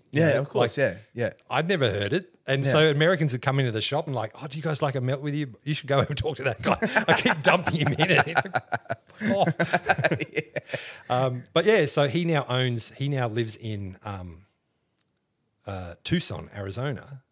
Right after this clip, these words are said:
Speaker 2: Oh, okay, cool.
Speaker 1: No, no, Texas. What's the weird place in Texas? Um,
Speaker 2: The, uh, like, um, there's, uh,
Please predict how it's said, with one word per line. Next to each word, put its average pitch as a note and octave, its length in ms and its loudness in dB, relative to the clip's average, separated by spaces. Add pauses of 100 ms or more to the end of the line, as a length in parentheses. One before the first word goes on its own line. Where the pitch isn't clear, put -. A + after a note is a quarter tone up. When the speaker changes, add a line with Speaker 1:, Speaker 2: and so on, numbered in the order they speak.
Speaker 2:
Oh, E3 220 -6
okay, - 300 -14
cool. - 140 -10
Speaker 1:
No, B2+ 240 -2
no, A#2+ 140 -6
Texas. - 440 -10 (540)
What's - 140 -8
the G3+ 100 -6
weird C#3 200 -8
place A#2 180 -10
in G2 100 -10
Texas? - 420 -16 (140)
Um, G2 280 -10 (120)
Speaker 2:
The, G2+ 340 -2
uh, G2 260 2
like, F#2+ 340 -2
um, F#2 500 -6
there's, F#2 500 -10 (220)
uh, F#2 400 -8